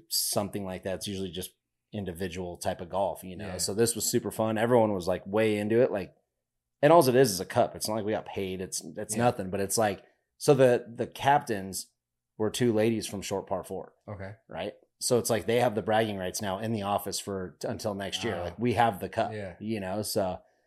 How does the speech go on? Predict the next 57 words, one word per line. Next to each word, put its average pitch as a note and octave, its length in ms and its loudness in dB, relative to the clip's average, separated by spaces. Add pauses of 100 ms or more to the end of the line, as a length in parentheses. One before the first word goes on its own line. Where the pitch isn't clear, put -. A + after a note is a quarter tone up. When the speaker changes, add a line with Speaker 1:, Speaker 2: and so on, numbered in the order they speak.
(400)
Speaker 1:
it B2 60 4
was C#3+ 140 6
super E3+ 240 8
fun. F#2 280 -2
But, G#2 140 -4
dude, B2 260 6
it A2+ 120 4
was G#2+ 500 0
ninety, A#2+ 460 0 (160)
average, A#2+ 420 2
like, A2+ 240 0
ninety, A#2 300 0
ninety-five A#2 640 2
each G2 160 -8
day G#2 320 -2 (480)
and, G#2 260 -2
like, F2+ 160 -8
ninety G2 280 -6
percent G2 320 -6
humidity. G2 520 -6 (460)
Dude, G2+ 200 -2
and G2+ 120 -8
I G#2 160 0
was G#2 220 -2
just, G2+ 240 -4
like, F#2+ 200 -4 (160)
covered G2+ 340 2
in F2 120 -6
sweat E2 360 -8
'cause F#2 120 -12
I'm G2+ 120 -2
not A2 160 -4
used C3+ 240 -2
to G2 60 -6
it, E2 140 -6
you G#2 80 -8
know? G2 140 -8
Speaker 2:
Yeah. F#2+ 100 -10
Speaker 1:
Ninety-five C3+ 540 4
here, C#3+ 160 2
you A#2 100 4
can G2 160 -4
do. F#2 120 -4
It's D2+ 160 -12
hot, G#2 300 2
but, G2+ 140 -8
like, F2 240 -6 (340)
your G#2+ 100 -6
skin A#2+ 320 0
just G2+ 160 -4
gets F#2+ 180 -6
burnt. F#2 260 -8
Like, F2 160 -12
there, A2 180 0
dude, A#2 140 2
I G#2 80 0
was F#2 180 -8